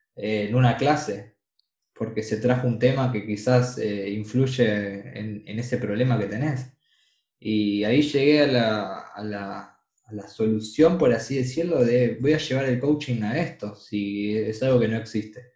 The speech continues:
Y venimos de, de, de tanta capacitación, de paradigma,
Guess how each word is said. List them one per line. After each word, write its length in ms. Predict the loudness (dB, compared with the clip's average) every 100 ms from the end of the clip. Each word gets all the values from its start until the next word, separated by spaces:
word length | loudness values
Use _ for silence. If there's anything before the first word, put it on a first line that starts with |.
| _ _ _ _ _ _
Y 160 | -6 -6
venimos 560 | -6 -6 -2 0 2 2
de, 380 | 2 0 -2 -4
de, 200 | -6 -6
de 160 | -8
tanta 320 | -4 -2 0 0
capacitación, 920 | -2 -4 -4 -4 -4 0 2 4 2
de 280 | -2 -4 -6 -6
paradigma, 1400 | -4 -2 0 0 0 2 2 0 -2 -4 -6 -8 -10